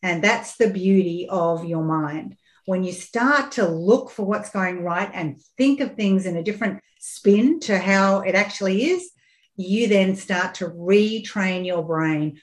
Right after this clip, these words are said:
rewire your brain, build those neural pathways to look for what's good. And when you're looking for something consistently, you find it, you start to create it,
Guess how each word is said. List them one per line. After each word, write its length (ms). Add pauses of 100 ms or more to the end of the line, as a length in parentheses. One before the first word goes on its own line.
(160)
rewire 600
your 80
brain, 380
build 280
those 240
neural 440
pathways 760 (360)
to 140
look 260
for 160
what's 320
good. 300
And 200
when 160
you're 120
looking 400
for 120
something 500
consistently, 720 (840)
you 160
find 400
it, 200 (580)
you 80
start 340
to 80
create 460
it, 240